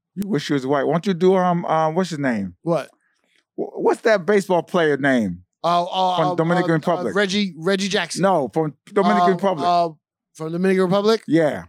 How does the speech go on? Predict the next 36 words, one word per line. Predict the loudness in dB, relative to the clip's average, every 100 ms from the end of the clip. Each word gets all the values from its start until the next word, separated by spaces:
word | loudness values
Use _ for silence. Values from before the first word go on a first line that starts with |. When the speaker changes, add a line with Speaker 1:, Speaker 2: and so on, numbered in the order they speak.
| -2
Speaker 2:
Um, | 2 2 0 -2 -10 _ _ -4
all | 0 2 0
of | -6
'em. | -18 -20 _ _ _ _ _ -8
Most | 0 2 2
of | -2
Speaker 1:
<laughs> | -6
Speaker 2:
'em. | -14 -20 -20 -20 _
Most | -2 0 0 0
of | 0
the | 0
baseball | 0 -2 -4 -8
players. | -6 -10 -10 _
Speaker 1:
He, | -14 -6
he, | -2 -2 0 2
he | 2
bleached | 2 0 0
his | -2
skin | -2 -2 0
white. | 0 0 -4 -2
Speaker 2:
Who? | 2 2 0 -6 _ _ _ _ _ _ _ _ _ _ _ _ _ -10 -2
Vybz | -2 0
Kartel? | -2 0 0 0 -2 -2
Speaker 1:
No, | 2 2 2 -2
Max. | -2 0 2
Speaker 2:
Charlamagne? | 0 2 2 0 -4 -8
Speaker 1:
No, | -2 2 2 2
Max, | 0 0 -2
look | -4 -2 2
up | 0 -2 _ _ _ _ _ _ _ _ _ _ _ -2
baseball | 0 0 0
player | 2 2
bleach | 2 0
his | 0
skin | 0 2
white. | 2 0